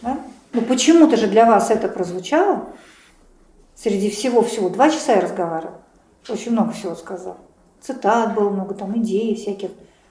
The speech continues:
слов сложных. Но почему-то именно вот это услышалось. Почему-то. Это всегда очень интересно.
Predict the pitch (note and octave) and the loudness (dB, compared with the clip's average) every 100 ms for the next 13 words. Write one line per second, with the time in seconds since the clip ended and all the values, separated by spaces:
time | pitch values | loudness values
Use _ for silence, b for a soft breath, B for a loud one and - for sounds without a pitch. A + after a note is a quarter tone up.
0 | b - - F3 A#3 G#3+ - - _ _ | b -20 -8 0 0 0 -8 -18 _ _
1 | _ _ _ _ _ - G3+ G3 F#3+ F3 | _ _ _ _ _ -10 -6 -6 -8 -14
2 | - _ _ _ _ _ G3+ G#3 - C4+ | -20 _ _ _ _ _ -14 -12 -8 -6
3 | D4+ A3+ G3+ F#3 F#3 C4 A#3+ G3+ - F#3+ | -4 -2 -2 -4 -6 -8 -8 -10 -12 -18
4 | - _ _ _ _ _ G#3+ - G#3 F3 | -20 _ _ _ _ _ -18 -10 -10 -10
5 | - - _ _ _ _ _ _ _ _ | -14 -20 _ _ _ _ _ _ _ _
6 | _ _ B3+ - B3 A#3+ A3+ G#3+ F#3+ - | _ _ -10 -10 -8 -6 -6 -8 -10 -10
7 | F3 E3 | -16 -18